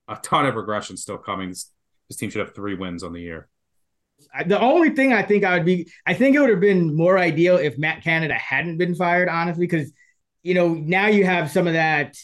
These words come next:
Speaker 2: you know, new
Speaker 1: Yeah, you could
Speaker 2: coach
Speaker 1: change up some
Speaker 2: magic
Speaker 1: things.
Speaker 2: on the
Speaker 1: There's an
Speaker 2: other
Speaker 1: element of
Speaker 2: side.
Speaker 1: surprise for
Speaker 2: Yeah,
Speaker 1: them. Yeah.
Speaker 2: you do have, and that, and that's not, I mean, we, we've seen this with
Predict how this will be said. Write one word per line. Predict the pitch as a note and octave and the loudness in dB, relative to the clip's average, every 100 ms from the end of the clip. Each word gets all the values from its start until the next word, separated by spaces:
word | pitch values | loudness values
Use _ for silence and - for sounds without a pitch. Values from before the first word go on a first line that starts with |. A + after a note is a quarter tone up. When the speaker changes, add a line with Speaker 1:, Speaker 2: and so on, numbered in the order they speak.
| _ - | _ -6
Speaker 2:
you | E3 D#3 | -2 -2
know, | C#3+ C#3 | -2 -2
new | C#3+ D#3+ D#3 | 0 2 2
Speaker 1:
Yeah, | |
you | D3+ | 2
could | F3 | 2
Speaker 2:
coach | D#3+ - | 0 0
Speaker 1:
change | D#3+ D3 | 0 0
up | C#3+ E3 | 0 0
some | D#3+ | 0
Speaker 2:
magic | E3 | 0
Speaker 1:
things. | E3+ D#3+ | 0 0
Speaker 2:
on | |
the | |
Speaker 1:
There's | D#3+ | 0
an | E3 | 2
Speaker 2:
other | E3+ | 2
Speaker 1:
element | E3 - | 2 2
of | F3+ | 2
Speaker 2:
side. | F3+ E3 | 0 2
Speaker 1:
surprise | D#3+ D#3 D3+ | 0 0 0
for | D3 | 0
Speaker 2:
Yeah, | C#3+ C#3+ C#3+ C#3 | 0 0 -2 -4
Speaker 1:
them. | C3+ | -4
Yeah. | A2+ D3 | -2 0
Speaker 2:
you | D#3+ | 2
do | F3 | 2
have, | D#3+ D3+ D3 | 2 -2 -4
and | F3+ G#3 | 0 2
that, | B3+ | 2
and | G3+ B3+ | 2 2
that's | C4 | 2
not, | A3 F3 | 2 2
I | D3+ | 2
mean, | F#3 F3 | 2 4
we, | A3 - - | 4 2 -2
we've | A3 - | 0 4
seen | A3+ F#3 | 4 4
this | E3 - _ - | 0 -6 _ -4
with | D3+ A#2+ | -4 -4